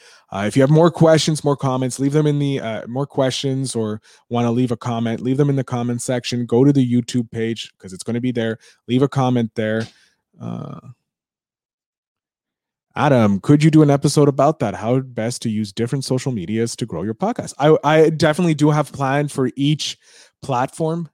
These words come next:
uh, different, uh, one episode on each platform showing you the tips and tricks to grow. I, some tips and trips, tricks to grow your platform, uh, on different social media. I will d-, definitely do that,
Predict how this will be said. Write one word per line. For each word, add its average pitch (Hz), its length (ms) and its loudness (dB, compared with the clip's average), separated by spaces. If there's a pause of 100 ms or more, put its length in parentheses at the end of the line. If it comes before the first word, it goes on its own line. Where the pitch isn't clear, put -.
(140)
uh, 113 540 -2
different, 113 360 -8
uh, 113 200 -4
one 123 240 -2
episode 123 440 -2
on 110 140 -6
each 107 240 -10
platform 113 480 -8
showing 110 280 -6
you 110 80 -4
the 101 100 -6
tips - 500 -12 (420)
and 104 220 -10
tricks - 380 -4
to 104 100 -6
grow. 95 400 -2
I, 113 120 -4 (320)
some 113 300 -4
tips 110 240 -10
and 107 100 -6
trips, - 480 -6 (120)
tricks - 320 -4
to 104 120 -8
grow 104 220 -4
your 101 140 -2
platform, 160 680 -4 (520)
uh, 107 420 2
on 107 180 -2
different 110 280 -4
social 113 240 -2
media. 123 260 2
I 120 60 2
will 139 220 4
d-, 135 140 -6
definitely 131 380 0
do 113 280 0
that, 107 420 -6